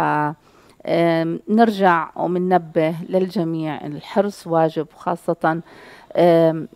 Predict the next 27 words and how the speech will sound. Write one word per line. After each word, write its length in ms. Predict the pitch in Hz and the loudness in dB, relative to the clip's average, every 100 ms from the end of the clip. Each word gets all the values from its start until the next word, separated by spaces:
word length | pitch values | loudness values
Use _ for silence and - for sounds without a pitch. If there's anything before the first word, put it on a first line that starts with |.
| - | -6
يعني 300 | 170 190 190 | -4 -4 -4
ل-، 120 | 180 - | -6 -6
لا 140 | 202 | -2
سمح 360 | 233 269 214 - | 0 0 0 0
الله 320 | 175 160 156 | 0 0 -2
الأشخاص 640 | 151 - - - 180 175 - | -4 -6 -8 -2 0 -2 -6
ال-، 720 | - 165 151 147 143 131 - | -4 -2 -2 -4 -4 -4 -6
اللي 180 | - 175 | -6 -8
بتنصاب 580 | - 208 202 - 208 196 | -4 -4 -2 2 2 2
أو 160 | 190 | -4
ممكن 400 | 208 214 170 165 | -2 -4 -4 -4
إنها 180 | 175 180 | -2 -2
تلقط 400 | - 254 180 180 | -2 -4 -2 0
هذا 200 | 165 170 | 0 0
الفيروس 540 | 160 160 160 156 - | 0 0 0 -2 -4
مني 320 | 208 202 196 180 | -4 -2 -2 -2
ومنك 440 | 180 185 175 170 | -2 -2 -4 -4
ومن، 280 | 170 180 170 - - - - | -6 -4 -6 -10 -20 -20 -12
من 220 | 175 190 | -4 0
الغير 340 | 180 175 202 190 | 0 2 2 2
اللي 280 | 185 170 180 - - | -2 -4 -6 -12 -8
معرضين 680 | 185 180 185 190 185 185 175 | 0 2 4 2 0 -2 -2
دائمًا 340 | 170 147 170 | -2 -2 -4
إنهم 440 | 165 160 165 156 151 | -4 -4 -6 -6 -8
بالشغل، 500 | 175 - 190 180 170 | -10 -6 -2 0 0
بالعمل، 560 | 160 123 165 190 170 | -4 -4 -4 -2 -4
إنهم 380 | - 170 165 151 | -4 -6 -6 -8